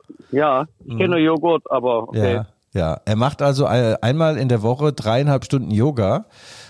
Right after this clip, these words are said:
Speaker 2: und, ähm, und hat jetzt einen Körper wie aus Stein gemeißelt. Also früher war er ein bisschen angedickt, ähm, und jetzt ist er unglaublich fit, unglaublich spritzig durch Yoga.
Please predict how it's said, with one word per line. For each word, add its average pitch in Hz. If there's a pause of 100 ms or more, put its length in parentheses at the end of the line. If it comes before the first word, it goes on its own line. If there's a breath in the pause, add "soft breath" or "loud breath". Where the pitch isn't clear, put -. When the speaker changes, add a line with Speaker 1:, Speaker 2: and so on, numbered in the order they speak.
(240 loud breath)
Speaker 2:
und, 113
ähm, 110 (100)
und 110
hat 120
jetzt -
einen 113
Körper 123
wie 113
aus 110
Stein 113
gemeißelt. 107
Also 104
früher 113
war 104
er 107
ein 101
bisschen 101
angedickt, 123 (640 loud breath)
ähm, 98 (200)
und 101
jetzt 104
ist -
er 98 (580)
unglaublich 165
fit, - (260)
unglaublich 185
spritzig 151
durch 156
Yoga. 135